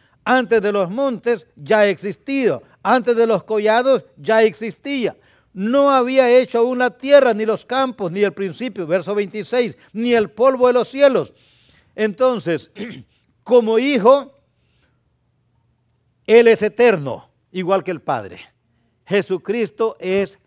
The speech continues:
Dios. Vemos en la Escritura los atributos de Él igual que el Padre, las obras de Él igual que Dios Padre. Entonces,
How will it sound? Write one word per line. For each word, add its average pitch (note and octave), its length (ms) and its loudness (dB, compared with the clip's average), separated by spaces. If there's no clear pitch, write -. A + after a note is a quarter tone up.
Dios. D3+ 840 -8
Vemos A#3+ 920 -2
en F#3+ 220 -4
la F3+ 100 -4
Escritura A#3 800 -4
los F#3 300 -8
atributos A3 760 -6
de G#3+ 300 -2
Él A#3+ 200 -4
igual A#3 640 -8
que G#3 80 -8
el G3 100 -8
Padre, B2 460 -6
las G#3 420 -2
obras B3 460 0
de A3+ 320 0
Él G#3 160 -6
igual A3 600 -4
que G3+ 140 -6
Dios F#3+ 240 -6
Padre. D3 380 -2
Entonces, G3+ 800 -4